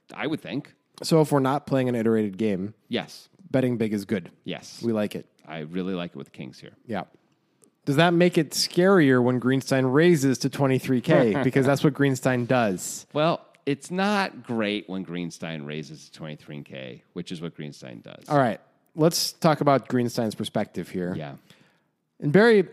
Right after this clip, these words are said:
Speaker 2: later in the episode of this big game, explains his thought process, and, uh, it's not the most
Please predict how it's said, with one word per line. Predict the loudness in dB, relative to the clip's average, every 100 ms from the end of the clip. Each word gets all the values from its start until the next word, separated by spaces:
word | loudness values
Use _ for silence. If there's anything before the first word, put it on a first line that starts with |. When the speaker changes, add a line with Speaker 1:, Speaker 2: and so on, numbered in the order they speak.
| -6
Speaker 2:
later | 2 4 6 6
in | 4 2
the |
episode | 0 0 0 2 0
of | -2
this | -6 -8 -20 _
big | -6 -2
game, | -2 -2 -4 -8
explains | -10 -4 0 0
his | 0
thought | -2 -2
process, | -2 -4 -2 -4 -6 -8 -14 -18 _ _ _ -6
and, | -4 -2
uh, | -2 0 -2 -4 _ _ _ _ _ -16
it's | -2
not | 0 2
the | 4
most | 4 2 -4 -18